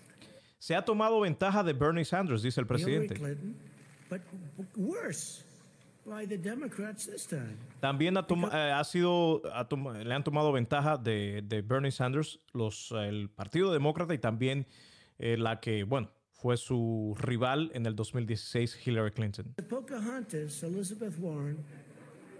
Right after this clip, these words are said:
Speaker 2: got out of the campaign.
Speaker 1: Si Elizabeth Warren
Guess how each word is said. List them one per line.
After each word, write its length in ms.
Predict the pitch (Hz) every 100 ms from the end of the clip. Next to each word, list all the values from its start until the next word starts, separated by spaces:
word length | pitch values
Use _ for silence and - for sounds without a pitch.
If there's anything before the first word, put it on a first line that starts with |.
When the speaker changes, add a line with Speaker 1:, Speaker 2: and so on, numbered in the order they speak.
| - - - -
Speaker 2:
got 200 | 220 208 208
out 300 | 214 226 269 269
of 140 | 208
the 100 | 196
campaign. 1040 | 196 226 226 226 214 202 180 180 202 202 - - -
Speaker 1:
Si 320 | _ - 151 156
Elizabeth 440 | 147 190 226 214
Warren 420 | 143 156 113 107